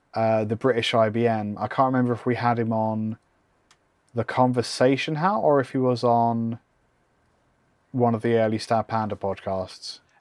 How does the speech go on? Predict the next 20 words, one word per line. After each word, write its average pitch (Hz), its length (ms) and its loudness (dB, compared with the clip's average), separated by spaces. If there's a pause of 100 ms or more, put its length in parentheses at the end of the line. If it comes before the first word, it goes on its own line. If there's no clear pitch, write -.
(460)
The 127 140 4
gist 160 360 4
of 131 120 0
what 143 160 4
is 131 80 2
going 135 280 4
on 127 100 2
in 120 60 0
the 120 60 0
chat 117 380 2
is, 120 200 -2
number 131 200 2
one, 123 360 2
Sly 123 240 2
Pettit 117 300 -2
was 127 80 -6
saying 117 500 -2 (200)
David 120 260 2
Jason 117 320 -2
was 107 180 -4